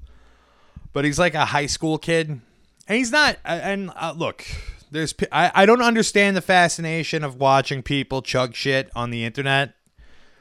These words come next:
I know that th-, there's that other guy like Chug, uh, Everyday Chugs or something,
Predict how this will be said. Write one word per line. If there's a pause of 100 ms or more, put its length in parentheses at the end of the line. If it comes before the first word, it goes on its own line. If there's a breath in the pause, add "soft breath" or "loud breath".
(340 soft breath)
I
know
that
th-,
there's
that
other
guy
like
Chug, (180)
uh, (1000)
Everyday
Chugs
or
something,